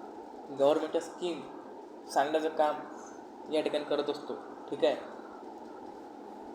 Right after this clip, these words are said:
गव्हर्नमेंटच्या स्कीम आणि सरकारी योजना सांगण्याचं काम या ठिकाणी करत असतो. मित्रांनो, तुम्हालासुद्धा सरकारी योजना आणि गव्हर्नमेंटच्या स्कीम याबद्दल माहिती पाहिजे असेल,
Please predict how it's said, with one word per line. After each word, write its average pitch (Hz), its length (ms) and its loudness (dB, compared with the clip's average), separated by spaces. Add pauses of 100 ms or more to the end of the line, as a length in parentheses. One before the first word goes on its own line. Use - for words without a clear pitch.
(1000)
गव्हर्नमेंटच्या 151 400 6
स्कीम 175 200 0
आणि 175 100 8
सरकारी 165 300 8
योजना 165 140 8
सांगण्याचं 160 320 4
काम 160 160 4
या 165 80 2
ठिकाणी 160 220 -4
करत 156 220 4
असतो. 160 160 0
मित्रांनो, 160 360 0 (460)
तुम्हालासुद्धा 170 480 8
सरकारी 160 400 6
योजना 156 260 4
आणि 160 140 6
गव्हर्नमेंटच्या 147 480 4
स्कीम 160 360 -2 (260)
याबद्दल 156 280 4
माहिती 143 260 2
पाहिजे 147 280 4
असेल, 147 260 -2